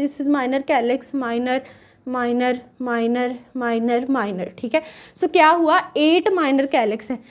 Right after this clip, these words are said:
अब ये माइनर कैलिक्स मिलके two to three major calyx बनाएंगे। These are the two to three major calyx, this one major calyx and this one major calyx, ठीक है। अब ये दो मेजर कैलिक्स यूनाइट करके क्या बना देंगे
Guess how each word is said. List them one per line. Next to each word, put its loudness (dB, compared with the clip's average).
अब 2
ये 4
माइनर 2
कैलिक्स 2
मिलके 2
two 4
to 6
three 4
major 0
calyx 0
बनाएंगे। 0
These 2
are 2
the 2
two 6
to 4
three 2
major 2
calyx, -4
this 2
one 4
major 2
calyx 2
and 0
this 0
one 0
major -2
calyx, -4
ठीक -4
है। -2
अब 4
ये 10
दो 4
मेजर 2
कैलिक्स 0
यूनाइट 4
करके 4
क्या 2
बना 2
देंगे 2